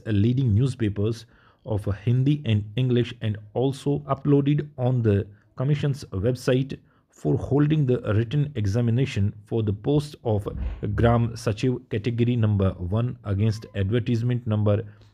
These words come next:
nine oblique two thousand nineteen, for which the written examination was held on ninth of January two thousand twenty-one and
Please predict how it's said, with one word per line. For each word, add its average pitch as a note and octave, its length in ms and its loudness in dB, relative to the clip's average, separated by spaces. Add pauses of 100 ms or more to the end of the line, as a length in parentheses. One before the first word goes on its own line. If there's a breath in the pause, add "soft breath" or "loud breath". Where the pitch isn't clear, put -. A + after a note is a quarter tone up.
(160 loud breath)
nine C3+ 420 0
oblique A2 440 2
two D#3 160 0
thousand A2+ 420 2
nineteen, A2+ 480 0 (100)
for A#2+ 220 0
which C3+ 400 0
the G2+ 160 2
written C3 340 2
examination B2+ 800 0
was G#2 240 2 (460 loud breath)
held D3+ 360 2
on A#2+ 360 0
ninth C3 420 2
of A#2+ 180 -2
January A#2 520 2
two D3 140 -2
thousand A2 480 0
twenty-one G#2 680 0 (360 loud breath)
and A#2 280 2